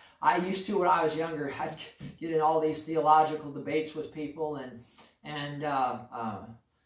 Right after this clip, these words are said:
uh, particularly as it pertained to the baptism in the Holy Spirit, you know, and I got into all, I, I'm thinking of a friend of mine when I was younger, and, and he thought the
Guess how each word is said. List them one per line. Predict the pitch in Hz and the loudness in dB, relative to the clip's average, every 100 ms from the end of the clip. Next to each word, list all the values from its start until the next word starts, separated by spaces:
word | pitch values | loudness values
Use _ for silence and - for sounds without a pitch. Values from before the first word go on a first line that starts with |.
| _ - | _ -14
uh, | 131 185 - | -10 -10 -10
particularly | - 269 - 196 | -4 -4 0 0
as | 175 165 | 0 0
it | 160 | -4
pertained | - 180 170 160 | -8 -10 -8 -8
to | |
the | 131 | -4
baptism | 139 156 - 160 151 147 | 2 2 2 -4 -4 -6
in | 147 | -8
the | |
Holy | 139 147 139 | -6 -6 -6
Spirit, | - - 143 143 143 | -8 -8 -6 -6 -6
you | 143 | -8
know, | 135 139 | -8 -8
and | 123 113 _ _ - | -10 -14 _ _ -8
I | 156 | -6
got | 156 160 | 0 0
into | 151 143 | 0 0
all, | 139 147 143 - - | 2 2 0 -2 -10
I, | 131 131 | -8 -8
I'm | - 117 | -8 -10
thinking | 170 160 147 | -8 -6 -6
of | 117 | -8
a | |
friend | - 156 160 | -8 -6 -4
of | 147 | -4
mine | 143 143 139 | -4 -4 -6
when | 139 | -6
I | 139 | -4
was | 139 135 | -4 -6
younger, | 139 139 143 | -6 -6 -6
and, | 143 120 113 - - - | -6 -10 -14 -20 -20 -18
and | 135 123 | -14 -10
he | 170 | -10
thought | - 156 143 | -4 -2 -2
the | 139 127 123 | -4 -6 -8